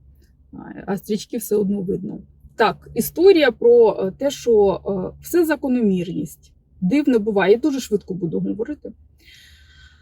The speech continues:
А, декілька років тому я навіть записувала відео. М, моя, ну, дуже хороша знайома, мій однопартієць. Я це дуже поважаю, якщо людина ідейна.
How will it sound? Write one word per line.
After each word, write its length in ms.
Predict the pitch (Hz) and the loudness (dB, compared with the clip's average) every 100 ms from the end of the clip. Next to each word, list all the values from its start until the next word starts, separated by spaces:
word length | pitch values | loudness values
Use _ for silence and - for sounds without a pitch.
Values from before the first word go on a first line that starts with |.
| _ _ _ _ | _ _ _ _
А, 220 | 226 240 | 4 6
декілька 480 | 226 381 - 320 262 | 8 8 6 4 4
років 360 | 254 359 - 269 | 6 6 4 -2
тому 340 | 277 262 370 | 2 6 6
я 180 | 294 269 | 6 6
навіть 200 | 311 254 | 6 6
записувала 600 | 240 262 277 277 262 254 | 0 -2 -6 -2 0 0
відео. 440 | 196 180 180 202 294 320 _ _ _ _ _ _ | 0 0 2 4 4 0 _ _ _ _ _ _
М, 480 | - 196 196 190 180 | -8 -4 -2 -2 -2
моя, 680 | 202 196 269 294 302 247 - _ _ _ _ - | -2 -2 0 2 0 0 -6 _ _ _ _ 0
ну, 180 | 277 | 2
дуже 300 | 196 262 247 | 2 0 0
хороша 460 | 214 202 208 190 196 | 0 4 4 2 0
знайома, 880 | 175 196 190 294 381 370 269 254 254 _ _ _ _ _ _ - | -2 -2 0 2 4 2 0 -4 -12 _ _ _ _ _ _ -4
мій 180 | 202 | -2
однопартієць. 1200 | 185 180 185 180 185 _ 269 311 294 262 - - _ _ - _ _ - | -2 -2 -6 -6 -12 _ 2 4 4 0 -6 -18 _ _ -20 _ _ -12
Я 300 | 202 190 226 | -10 2 2
це 160 | - 196 | 4 -2
дуже 260 | 180 180 | -2 -4
поважаю, 880 | - 185 175 180 269 339 311 262 269 | -4 -6 -6 -4 0 2 2 -2 -4
якщо 340 | 233 202 - 202 | -2 -4 -4 -2
людина 600 | 196 190 180 202 196 175 | -2 -2 -2 -2 -2 -2
ідейна. 720 | 185 170 190 185 175 165 185 | -4 0 0 0 -2 -4 -6